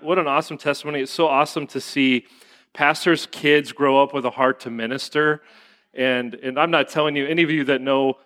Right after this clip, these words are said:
Faith and know her dad, you probably, this is nothing new, but you know that that girl is gonna do great things for God all around the world. I mean, there's just no doubt about that. And so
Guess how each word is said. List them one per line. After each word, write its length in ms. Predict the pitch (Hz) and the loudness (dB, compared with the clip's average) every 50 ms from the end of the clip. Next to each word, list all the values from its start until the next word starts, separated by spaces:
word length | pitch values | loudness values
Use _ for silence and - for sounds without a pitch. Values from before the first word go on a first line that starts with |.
| _ | _
Faith 400 | _ - - 151 147 147 143 - | _ -4 0 2 4 4 2 0
and 100 | - 135 | -2 -4
know 120 | 135 135 135 | -2 0 0
her 100 | 135 127 | 0 2
dad, 340 | 127 131 127 131 127 120 120 | 2 4 4 4 4 2 -2
you 80 | 123 | -8
probably, 540 | - - 151 147 151 156 135 139 143 135 127 | -4 0 0 2 2 0 0 2 2 2 2
this 180 | 120 160 156 156 | 2 0 -2 -2
is 80 | 151 | -2
nothing 360 | 135 156 156 151 - 156 151 | 0 0 0 2 0 -2 0
new, 320 | 143 143 147 151 151 151 139 | 0 2 2 2 0 -2 -2
but 280 | 120 127 123 - - | -4 -6 -6 -6 -6
you 120 | - 165 156 | -8 -6 -2
know 260 | 139 139 139 147 147 | 0 2 4 4 4
that 160 | 131 127 - | 2 0 0
that 260 | - 131 139 139 - | 2 2 2 2 0
girl 440 | - 143 135 135 139 135 139 139 127 | -4 -4 0 2 2 2 2 0 0
is 140 | 127 127 123 | -2 -4 -4
gonna 180 | - 135 135 127 | -4 -6 -4 -4
do 160 | 120 131 127 | -2 -2 -2
great 320 | 113 135 139 135 127 _ | 0 0 0 0 -2 _
things 240 | - 135 131 127 - | -8 -8 -8 -8 -8
for 120 | - 139 | -8 -4
God 320 | 113 117 123 123 123 120 117 | -2 2 4 4 4 4 2
all 240 | 117 123 120 123 120 | 0 -2 0 0 0
around 220 | 123 123 120 117 | 2 0 0 0
the 160 | 113 117 131 | -2 -2 2
world. 260 | 147 156 127 107 92 - - - - - - - - - - | 2 2 2 2 -2 -4 -8 -10 -10 -8 -8 -8 -8 -6 -2
I 0 | |
mean, 160 | 151 165 175 | 2 4 4
there's 160 | 185 202 170 | 4 4 2
just 140 | 175 170 190 | 0 0 2
no 100 | 190 190 | 2 4
doubt 180 | 190 185 175 | 4 4 4
about 320 | 170 170 180 185 185 - - | 4 4 4 4 4 4 2
that. 300 | 170 151 135 117 104 - - - - - - - - - - | 2 4 4 2 0 -2 -6 -10 -10 -12 -14 -14 -14 -10 -10
And 120 | 143 147 | -8 -8
so 380 | - - 180 170 165 156 143 | -4 0 2 2 2 2 0